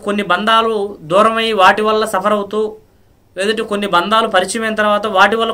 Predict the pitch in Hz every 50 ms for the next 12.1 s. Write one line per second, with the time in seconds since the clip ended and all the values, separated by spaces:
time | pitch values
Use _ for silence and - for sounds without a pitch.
0 | 226 220 202 196 185 180 185 185 208 208 214 214 214 214 208 202 202 190 190 196
1 | 196 196 190 190 180 185 190 185 180 175 - 165 180 190 185 - 185 180 170 180
2 | 190 190 180 175 175 165 - 151 156 185 185 202 196 190 185 180 165 170 165 180
3 | 170 165 - 170 160 156 156 156 160 175 - - - _ _ _ _ _ _ _
4 | _ _ _ _ _ _ _ _ _ _ _ - 175 190 190 - - - 165 160
5 | 185 208 214 214 214 214 214 214 214 220 226 226 - - - - - 170 180 202
6 | 202 - 214 214 202 202 208 196 175 175 190 190 190 190 190 190 190 196 202 208
7 | - _ _ _ _ _ _ _ _ _ _ _ _ _ _ _ _ _ 156 160
8 | 160 - 226 202 214 208 214 208 202 202 196 196 202 196 170 165 175 202 196 196
9 | 196 185 185 185 185 180 180 185 185 170 170 165 - 220 226 214 214 208 - 185
10 | 180 202 196 - 208 196 202 196 - 180 175 196 196 196 190 190 175 160 165 175
11 | 175 175 180 170 165 185 180 175 175 170 170 165 180 170 160 165 - 196 185 185
12 | 185 185